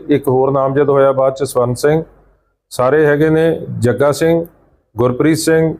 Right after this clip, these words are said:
ਜਸਕਰਨ ਸਿੰਘ, ਧਰਮਪਾਲ ਅਤੇ ਸਵਰਨ ਸਿੰਘ। ਤੇ ਇਹਨਾਂ ਤੋਂ ਜਿਹੜੀ ਹੈ ਥਾਣਾ ਸਿਟੀ ਫਾਜ਼ਿਲਕਾ ਦੇ ਐਸ ਐਚ ਓ ਸਾਹਿਬ ਨੇ,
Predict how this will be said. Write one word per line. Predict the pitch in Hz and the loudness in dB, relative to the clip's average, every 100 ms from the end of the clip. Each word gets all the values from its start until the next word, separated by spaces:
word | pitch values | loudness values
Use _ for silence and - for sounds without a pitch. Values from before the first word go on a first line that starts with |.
| 131 | -4
ਜਸਕਰਨ | 123 135 - 135 165 | -2 -2 0 0 0
ਸਿੰਘ, | 147 165 160 156 - _ _ - | 0 0 0 -2 -6 _ _ -2
ਧਰਮਪਾਲ | 127 131 143 147 160 165 - - _ - | 0 0 2 2 2 0 -8 -20 _ -2
ਅਤੇ | 139 143 | 0 0
ਸਵਰਨ | 131 117 104 | 0 0 0
ਸਿੰਘ। | 101 87 80 _ _ _ _ _ _ _ _ _ | 0 -2 -4 _ _ _ _ _ _ _ _ _
ਤੇ | 127 127 135 | 0 0 0
ਇਹਨਾਂ | 143 165 | 0 0
ਤੋਂ | 160 160 156 156 151 | 0 0 2 0 2
ਜਿਹੜੀ | 147 147 151 | 2 2 2
ਹੈ | 143 143 135 | 4 2 0
ਥਾਣਾ | 135 127 139 | -2 -2 0
ਸਿਟੀ | 135 135 143 | 0 0 0
ਫਾਜ਼ਿਲਕਾ | 127 123 123 131 131 | 0 0 0 0 2
ਦੇ | 131 | 2
ਐਸ | 123 127 | 2 0
ਐਚ | 123 | -2
ਓ | 131 | 0
ਸਾਹਿਬ | 127 131 131 | 2 0 2
ਨੇ, | 131 123 | 0 0